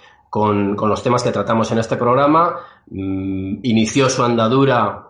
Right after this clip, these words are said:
eh, como, como escritor, a-, al margen ya de, de los artículos que pu-, que ha publicado en revistas, pues con un libro muy exitoso titulado Adiós España,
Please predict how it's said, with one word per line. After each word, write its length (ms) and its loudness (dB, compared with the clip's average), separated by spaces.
eh, 720 -12
como, 220 -12
como 220 -8
escritor, 460 -2
a-, 200 -4
al 80 -6
margen 340 -2
ya 180 0
de, 240 -4
de 140 -10
los 160 -10
artículos 440 -6
que 100 -8
pu-, 280 -6
que 80 -6
ha 60 -2
publicado 300 0
en 60 0
revistas, 440 -2
pues 160 -6
con 120 2
un 100 4
libro 480 2
muy 200 2
exitoso 720 -2
titulado 540 0
Adiós 240 0
España, 560 0